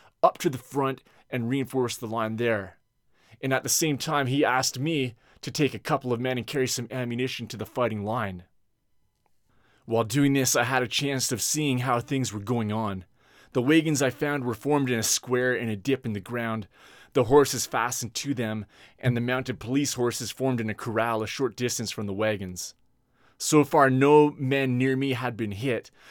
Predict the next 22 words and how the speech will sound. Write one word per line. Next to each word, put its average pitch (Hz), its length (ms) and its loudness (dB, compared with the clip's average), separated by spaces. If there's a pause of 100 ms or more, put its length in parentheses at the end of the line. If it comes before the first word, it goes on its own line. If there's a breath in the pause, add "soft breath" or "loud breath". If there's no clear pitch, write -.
(120)
but 127 140 2
I 123 80 4
heard 151 180 4
the 135 80 0
cry 143 340 2
of 120 260 2
"Ambulance" 143 800 0 (140)
several 117 420 -2
times, 123 560 -4 (420 soft breath)
though 127 120 2
too - 200 0
busy 127 280 2
to 113 80 -4
notice 120 320 0
particularly 120 920 -4 (240 loud breath)
where 120 440 4 (200 loud breath)
or 127 160 2
why 113 220 2
the 110 100 -6
cry 113 280 -2
was 98 200 -6
raised. 101 500 -4